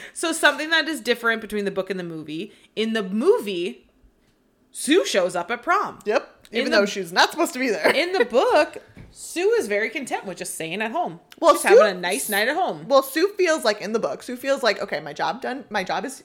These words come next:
Speaker 2: my job here is done. I bel-, I believe in Tommy. He's gonna do what he said he's,
Speaker 1: Mm-hmm.
Speaker 2: he was gonna do, and she's gonna have a seemingly good prom."
Speaker 1: Yeah.
Speaker 2: And, you know,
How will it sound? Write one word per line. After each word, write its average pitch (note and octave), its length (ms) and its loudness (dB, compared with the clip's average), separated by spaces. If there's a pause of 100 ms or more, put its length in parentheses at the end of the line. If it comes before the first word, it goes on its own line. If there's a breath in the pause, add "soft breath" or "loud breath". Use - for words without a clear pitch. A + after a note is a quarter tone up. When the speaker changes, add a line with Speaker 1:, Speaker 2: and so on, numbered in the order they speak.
Speaker 2:
my F#3 160 -12
job A#3+ 340 2
here D#4 140 -4
is C4+ 140 -8
done. F3 360 -6 (460 loud breath)
I G3 120 0
bel-, F#3+ 260 -2
I G3 140 4
believe G#3 340 -2
in E4+ 120 -4
Tommy. F#3+ 460 -2
He's F3 200 -10
gonna G#3 180 -4
do F#3 200 -6
what A3 80 -4
he C4 80 -4
said C4 200 -4
he's, G#3+ 200 -4
Speaker 1:
Mm-hmm. A#3 100 -10
Speaker 2:
he B3 60 -8
was A#3+ 100 -8
gonna C4 220 -6
do, F#3 400 -2
and F3+ 360 -4
she's - 180 -12
gonna D4 160 -8
have C4+ 420 -2 (240 loud breath)
a B3+ 80 -2
seemingly B3+ 560 -4
good G3 600 0 (540)
prom." - 480 -4 (160 loud breath)
Speaker 1:
Yeah. A3+ 340 0
Speaker 2:
And, G#3+ 460 4
you G#3+ 100 -4
know, D#3 200 -4